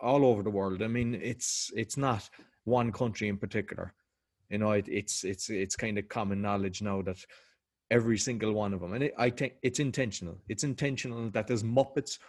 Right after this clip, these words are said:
running every single government, 'cause there's no way. And, like, we're, we've,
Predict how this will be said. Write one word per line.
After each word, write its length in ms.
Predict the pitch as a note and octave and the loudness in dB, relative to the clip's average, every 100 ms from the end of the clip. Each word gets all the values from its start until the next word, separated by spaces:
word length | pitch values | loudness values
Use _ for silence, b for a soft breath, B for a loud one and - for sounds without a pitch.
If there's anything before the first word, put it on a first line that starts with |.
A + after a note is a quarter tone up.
| B A2 | B -2
running 600 | A2+ B2 A2+ A2 G#2+ - - | 4 6 4 0 -4 -8 0
every 300 | B2 A2 A2+ | 2 4 2
single 380 | G2+ A#2 G#2 G2+ | 0 -2 0 -2
government, 500 | G2+ F#2 F#2+ F2+ F#2 b b b | 0 -2 -2 -8 -10 b b b
'cause 160 | B2 G#2 | 0 2
there's 200 | B2 A#2 | 2 0
no 180 | A#2+ A2+ | 0 2
way. 200 | A2 F2+ | 2 2
And, 140 | A2+ | 2
like, 240 | B2 - - | 0 0 0
we're, 160 | B2+ A#2+ | 2 4
we've, 260 | B2+ G#2+ | 2 2